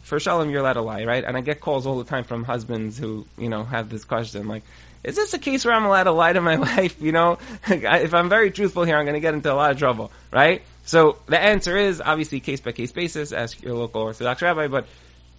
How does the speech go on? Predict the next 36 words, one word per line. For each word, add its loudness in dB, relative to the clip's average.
what 4
does 8
that 6
mean, 4
you're 2
allowed 4
to -4
lie? -2
The -2
answer 2
is -2
because -2
shalom, 2
the -2
concept 0
of 2
furtherance 4
of 2
a 4
relationship, 2
is 4
more 4
important 2
than 4
whatever 4
is -2
being 0
spoken -2
out -2
right -2
now. -2
And -2
therefore, 0
Yaakov 2
Avinu 0
understood -2